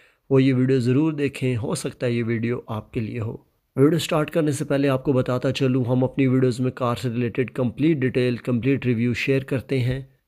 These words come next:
एक्सटीरियर, इंटीरियर, कार की प्राइस, लोकेशन,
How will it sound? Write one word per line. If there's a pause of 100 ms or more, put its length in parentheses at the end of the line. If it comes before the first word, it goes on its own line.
एक्सटीरियर,
इंटीरियर,
कार
की
प्राइस,
लोकेशन,